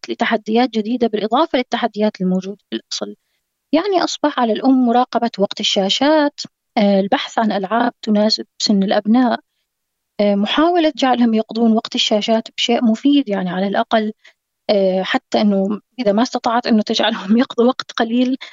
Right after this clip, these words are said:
آه، على الأقل إنه يكون هذا الوقت بشيء مفيد. البحث عن تطبيقات وبرامج لتحديد وقت الشاشات، آه، مقاومة رغبتهم بالتواجد على وسائل التواصل والتطبيقات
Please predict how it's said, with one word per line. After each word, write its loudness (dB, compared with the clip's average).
آه، 2
على 2
الأقل 0
إنه 2
يكون 0
هذا 2
الوقت 0
بشيء 0
مفيد. -2
البحث 0
عن 4
تطبيقات -2
وبرامج 2
لتحديد -2
وقت -4
الشاشات، 0
آه، 4
مقاومة 2
رغبتهم 0
بالتواجد 0
على 0
وسائل 0
التواصل 0
والتطبيقات -2